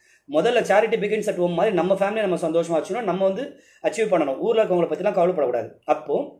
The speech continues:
உங்க ஃபேமிலியை நீங்க support பண்ணனா you have to earn. அப்போ இந்த earning எங்க பண்ணுவீங்க? நீங்க படிச்சுட்டு ஒரு ஃபுல் டைம் job போகாம இப்ப பார்ட் டைம்ல பண்ணணும்னா, நான் அடிக்கடி திரும்ப சொல்லக்கூடிய ஒரு விஷயம்,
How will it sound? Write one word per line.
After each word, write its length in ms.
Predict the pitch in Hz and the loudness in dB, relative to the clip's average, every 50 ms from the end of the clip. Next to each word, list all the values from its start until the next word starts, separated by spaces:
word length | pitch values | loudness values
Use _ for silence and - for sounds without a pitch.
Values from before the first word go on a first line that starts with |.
| _ _ _ _ _ _ _ _ _ _ - | _ _ _ _ _ _ _ _ _ _ -6
உங்க 140 | 175 175 170 | -4 -4 0
ஃபேமிலியை 320 | 175 202 226 285 302 269 240 | 2 2 2 2 0 -2 0
நீங்க 140 | 208 190 175 | -2 -2 -2
support 280 | 202 - 214 208 - 180 | -2 -2 -2 -2 -2 -2
பண்ணனா 240 | 160 151 180 254 311 - - - - - - _ | -2 0 -2 -2 -4 -6 -10 -18 -20 -20 -16 _
you 100 | 180 202 | 0 2
have 160 | 214 226 220 | 4 4 4
to 140 | - 285 220 147 | 4 2 2 4
earn. 180 | 160 202 156 - - - | 4 2 0 0 -4 -4
அப்போ 200 | - 214 220 - 294 | -4 -2 0 2 2
இந்த 120 | 285 269 233 | 4 4 4
earning 340 | 240 294 302 302 285 240 226 | 4 4 2 2 0 0 0
எங்க 120 | 240 226 | -2 0
பண்ணுவீங்க? 380 | 202 180 160 143 127 117 113 117 - _ _ _ _ _ _ _ 156 | 2 2 0 0 -2 -4 -8 -10 -14 _ _ _ _ _ _ _ -4
நீங்க 140 | 151 151 151 | -2 0 2
படிச்சுட்டு 340 | 175 - 226 - - 240 226 | 4 2 2 4 4 4 4
ஒரு 80 | - | 4
ஃபுல் 140 | - 214 214 | 2 -2 -2
டைம் 120 | 226 220 185 | -2 0 2
job 180 | 196 180 - | 2 2 4
போகாம 220 | 190 185 208 226 240 | 4 2 2 2 0
இப்ப 160 | 190 175 175 | -4 -4 -2
பார்ட் 220 | 180 180 202 202 | 0 0 0 0
டைம்ல 180 | - 196 180 175 | 0 0 0 0
பண்ணணும்னா, 420 | - 156 143 135 123 120 123 135 202 - - - - _ _ _ | 0 0 -2 -2 -2 -2 -2 -2 -4 -4 -6 -12 -20 _ _ _
நான் 200 | 185 202 202 202 | 0 0 2 2
அடிக்கடி 300 | 190 240 - 262 247 247 | 0 0 -2 -2 -2 0
திரும்ப 220 | 247 220 233 233 | -2 -2 -2 -2
சொல்லக்கூடிய 320 | - 226 196 185 180 180 180 | -2 0 -2 0 2 2 2
ஒரு 80 | 165 160 | 2 2
விஷயம், 320 | 165 - - 190 220 285 | 0 0 0 -2 -2 -2